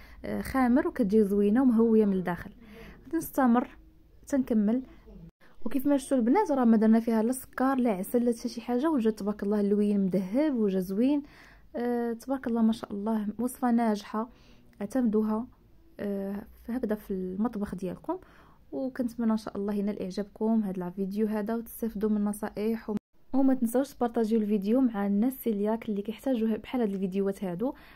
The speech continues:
او هاد الوصفات باش يستافدوا ان شاء الله وتعم الفائده.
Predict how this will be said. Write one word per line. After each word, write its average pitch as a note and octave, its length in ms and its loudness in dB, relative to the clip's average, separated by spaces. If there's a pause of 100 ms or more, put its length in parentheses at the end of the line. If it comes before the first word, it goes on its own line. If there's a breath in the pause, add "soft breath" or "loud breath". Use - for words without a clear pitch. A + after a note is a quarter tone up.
(220 loud breath)
او G#3+ 120 2
هاد G#3 120 4
الوصفات G3+ 600 -2 (400 soft breath)
باش A3+ 120 -6
يستافدوا B3+ 560 0 (160)
ان A3 120 0
شاء - 200 -8
الله A3 400 -2
وتعم G#3 460 2
الفائده. G#3+ 540 -2